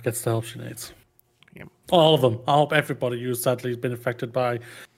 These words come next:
Speaker 1: social media, by this game, Roblox, by anything, gets the help you need. Because it's not your fault.
Speaker 2: Yes, it's not. A hundred percent. Sh-,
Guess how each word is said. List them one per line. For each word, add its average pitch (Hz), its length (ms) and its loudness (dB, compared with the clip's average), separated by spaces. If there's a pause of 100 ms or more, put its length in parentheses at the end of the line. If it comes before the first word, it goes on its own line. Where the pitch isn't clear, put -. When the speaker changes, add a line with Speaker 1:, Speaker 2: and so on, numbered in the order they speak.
(140)
Speaker 1:
social 143 340 4
media, 131 580 4 (220)
by 123 180 6
this 120 160 0
game, 127 260 -2
Roblox, 123 560 0
by 120 200 0
anything, 117 480 -2 (520)
gets 123 240 0
the 123 100 -2
help 117 280 0
you 110 160 -6
need. 104 320 -8 (1160)
Because 123 220 -2
it's 120 160 -2
not 135 160 2
your 123 180 2
fault. - 360 -12 (320)
Speaker 2:
Yes, 117 400 0
it's - 180 -10
not. 107 280 -4 (280)
A 113 80 -4
hundred 110 260 -8
percent. 104 380 -8 (1800)
Sh-, - 180 -8